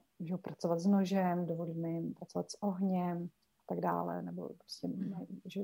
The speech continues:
Speaker 1: že mají, že tam cítějí vlastně, že můžou růst víc, tak, tak velmi často ty děti jako jdou, eh, tak tam, tam to, není to tak, že by to dokázali celý popsat, ale z takových náznaků to vycítíme.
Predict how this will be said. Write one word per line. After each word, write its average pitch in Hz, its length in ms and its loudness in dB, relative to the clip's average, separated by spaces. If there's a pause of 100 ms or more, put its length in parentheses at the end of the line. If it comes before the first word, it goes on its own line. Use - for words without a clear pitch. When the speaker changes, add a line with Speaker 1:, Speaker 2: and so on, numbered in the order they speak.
Speaker 1:
že 196 160 -6
mají, 202 320 0 (260)
že 196 160 -4
tam 208 120 2
cítějí 190 580 6 (200)
vlastně, 196 320 -6
že 196 100 -2
můžou 190 520 -2
růst 185 560 -2 (220)
víc, 185 360 -4
tak, 202 120 -8 (240)
tak 202 100 -6 (460)
velmi 196 180 0
často 196 340 -6
ty 196 120 -2
děti 185 340 -4
jako 190 240 -8
jdou, 190 420 -2 (1500)
eh, 196 1040 8 (120)
tak - 180 -2
tam, 254 280 8
tam 247 180 8
to, 269 80 8 (880)
není 233 280 6
to 247 60 -8
tak, 220 140 2
že 196 120 -6
by 220 60 2
to 214 80 -2
dokázali 214 560 4
celý 226 180 0
popsat, 202 400 2
ale 208 160 2
z 208 60 -10
takových - 300 0
náznaků 202 1000 4
to 208 80 0
vycítíme. 180 680 -6